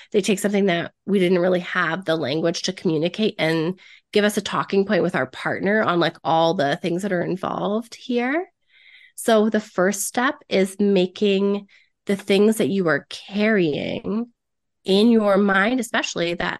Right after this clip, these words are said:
emotional, mental labor, invisible labor, making them seen and known so that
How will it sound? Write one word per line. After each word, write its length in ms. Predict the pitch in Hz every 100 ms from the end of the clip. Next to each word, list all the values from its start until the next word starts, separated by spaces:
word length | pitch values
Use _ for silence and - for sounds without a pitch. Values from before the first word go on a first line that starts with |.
| -
emotional, 1000 | 196 180 165 185 - 202 190 185 185 175
mental 1080 | 165 170 175 - 196 175 170 170 170 170 -
labor, 560 | 180 170 190 196 123 185
invisible 460 | 196 190 185 180
labor, 340 | 175 185 175 165
making 460 | 196 190 - 220
them 180 | 185 170
seen 420 | 185 - 220 214
and 200 | 170 170
known 540 | 196 285 190 175 196 - _ _ _ _ -
so 240 | - 214
that 380 | 208 208 202